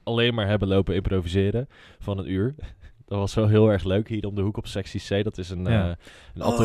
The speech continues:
Speaker 3: ja.
Speaker 1: een at-, een atelierterrein, eh,
Speaker 3: Shit.
Speaker 1: met allemaal kunstenaars. En die hadden daar een, eh, buitenfestivalletje met een paar bandjes.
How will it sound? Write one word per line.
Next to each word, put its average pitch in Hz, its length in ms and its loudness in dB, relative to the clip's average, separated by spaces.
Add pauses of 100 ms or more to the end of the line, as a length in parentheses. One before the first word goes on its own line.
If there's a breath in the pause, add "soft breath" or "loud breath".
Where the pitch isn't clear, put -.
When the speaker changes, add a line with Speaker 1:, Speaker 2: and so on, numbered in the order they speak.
Speaker 3:
ja. - 60 0
Speaker 1:
een 107 100 0
at-, 117 240 0
een 110 160 -2
atelierterrein, 123 1200 2
eh, 101 420 -4
Speaker 3:
Shit. 95 540 -8
Speaker 1:
met 110 100 -10
allemaal 107 180 -6
kunstenaars. 127 640 -6
En 110 80 -10
die 98 80 -8
hadden 95 180 -6
daar 82 160 -6
een, 80 180 -12
eh, 82 140 -6
buitenfestivalletje 82 840 -10
met 85 80 -8
een 82 60 -10
paar 82 180 -4
bandjes. 80 560 -6